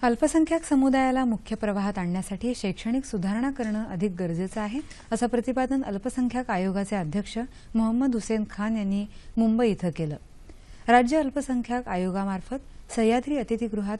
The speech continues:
अल्पसंख्याक हक्क दिन काल साजरा करण्यात आला, त्यावेळी ते बोलत होते. अल्पसंख्याकांनी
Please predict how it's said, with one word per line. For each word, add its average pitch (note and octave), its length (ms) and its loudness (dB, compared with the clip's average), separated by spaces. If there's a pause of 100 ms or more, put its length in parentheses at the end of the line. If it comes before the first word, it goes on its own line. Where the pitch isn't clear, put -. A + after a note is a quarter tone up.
अल्पसंख्याक G3+ 640 -4 (160)
हक्क F#3+ 240 -4
दिन B3 240 0
काल G3 240 0
साजरा F3+ 320 -2
करण्यात E3+ 360 -6
आला, F#3 140 -4 (460)
त्यावेळी A3+ 300 6
ते A#3+ 40 4
बोलत E3+ 340 -2
होते. E3 240 -6 (920)
अल्पसंख्याकांनी C4+ 1000 2